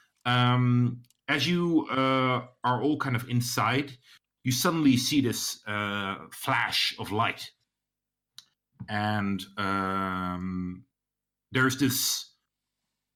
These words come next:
this clear sensation, um,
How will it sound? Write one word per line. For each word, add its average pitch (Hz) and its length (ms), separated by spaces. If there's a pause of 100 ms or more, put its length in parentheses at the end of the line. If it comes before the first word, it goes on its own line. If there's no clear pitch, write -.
(260)
this 120 200
clear 165 380
sensation, 120 1120
um, 95 1000